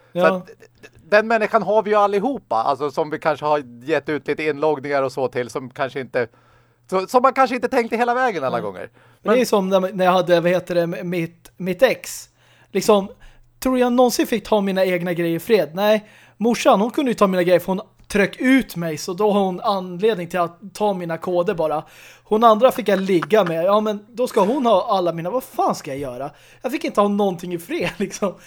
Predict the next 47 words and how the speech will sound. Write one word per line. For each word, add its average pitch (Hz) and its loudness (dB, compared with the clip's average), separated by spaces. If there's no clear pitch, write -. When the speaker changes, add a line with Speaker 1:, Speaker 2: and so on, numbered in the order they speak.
Speaker 1:
Jag 226 -2
fick 294 -6
aldrig 240 0
se 202 -6
mina 175 -4
grejer. 151 -4
Nej, 170 0
jag 185 -2
tycker 180 -6
det 151 -4
är 147 -6
hemskt. 220 -8
Hårsta 214 4
Speaker 2:
Jag 196 8
tror 180 2
Speaker 1:
fråga. 185 6
Speaker 2:
bestämt, 165 4
jag, 226 6
Speaker 1:
Ja. 208 2
Speaker 2:
jag 214 6
tror 208 6
inte 190 4
att 185 2
det 190 0
är 185 2
ett 180 -4
dugg 170 0
jävla 135 4
synd 135 -2
om 131 -2
dig 135 2
faktiskt, 123 -2
Speaker 1:
Jo. - -10
Speaker 2:
skulle 156 -2
jag 143 2
vilja 135 -2
säga. 147 0
Speaker 1:
Det 156 2
är 175 2
Speaker 2:
Jag 175 4
Speaker 1:
fan. - -16
Speaker 2:
tror 165 4
att 151 0
du 151 -4
klarade 147 4
dig 147 0
alldeles 143 0